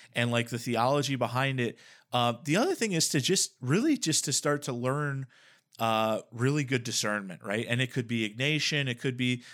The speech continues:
some of the different forms that the church teach us, teaches us, but to really just stay, uh, in, in a perpetual state of humility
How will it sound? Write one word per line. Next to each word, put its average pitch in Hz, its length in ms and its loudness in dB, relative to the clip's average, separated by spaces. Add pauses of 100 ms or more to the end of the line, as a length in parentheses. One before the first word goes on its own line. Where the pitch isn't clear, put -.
some 131 220 -4
of 127 40 -2
the 127 60 2
different 135 320 -2
forms 131 280 -6
that 120 100 -8
the 107 80 -8
church 123 320 -2
teach 127 320 -2
us, 123 280 0
teaches 127 360 -2
us, 120 180 2
but 113 260 -2 (340)
to 151 100 -2
really 220 520 0
just 151 360 2
stay, 143 560 2 (560)
uh, 107 400 0 (500)
in, 143 220 -2 (100)
in 135 140 0
a 120 80 0
perpetual 156 640 -2
state 151 300 -2
of 131 80 -4
humility 117 760 -6